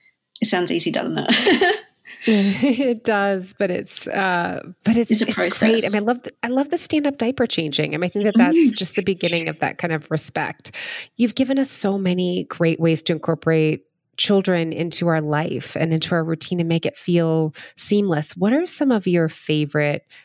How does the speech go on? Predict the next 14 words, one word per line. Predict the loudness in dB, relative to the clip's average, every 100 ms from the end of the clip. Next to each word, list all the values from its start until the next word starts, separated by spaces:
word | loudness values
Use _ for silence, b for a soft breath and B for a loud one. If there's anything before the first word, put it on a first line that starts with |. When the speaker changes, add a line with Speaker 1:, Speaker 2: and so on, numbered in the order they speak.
| B
Speaker 2:
memories | -2 -2 -2 -2 -2
or | -2
things | -2 -4 -2
that | -6
you | -2 -2
love | 0 0 0 -4
to |
do | -4 -4
with | -4 -4
one | -2
of | -2
your | 0 2
younger | 0 -2 -6
toddlers? | -6 -8 -8 -10 -10 -12 -14